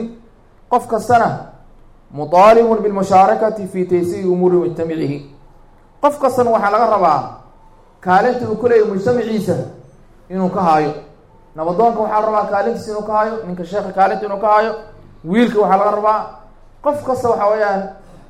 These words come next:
shareecada Islaamka iyo ku dhaqankeeda mas-uuliyadda ka saaran, ogaada. Dhaqangelinteeda odayaasha laga rabaa. Dacwada iyo dadka u yeeritaanka odayaasha laga rabaa, ogaada.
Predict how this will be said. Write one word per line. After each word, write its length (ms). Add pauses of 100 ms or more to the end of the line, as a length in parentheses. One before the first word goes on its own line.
(100)
shareecada 400
Islaamka 420
iyo 240
ku 120
dhaqankeeda 560 (720)
mas-uuliyadda 600
ka 120
saaran, 380
ogaada. 320 (520)
Dhaqangelinteeda 720
odayaasha 420
laga 160
rabaa. 300 (640)
Dacwada 380
iyo 180
dadka 220
u 120
yeeritaanka 460
odayaasha 360
laga 140
rabaa, 280
ogaada. 280